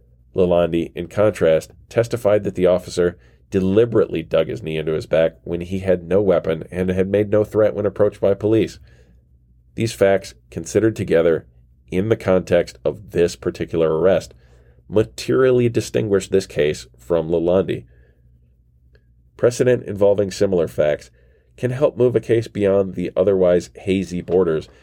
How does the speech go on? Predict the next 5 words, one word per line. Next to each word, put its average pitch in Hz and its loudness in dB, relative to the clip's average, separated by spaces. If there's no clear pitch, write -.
between 123 0
excessive 117 0
and 95 -2
acceptable 95 -2
force, 87 0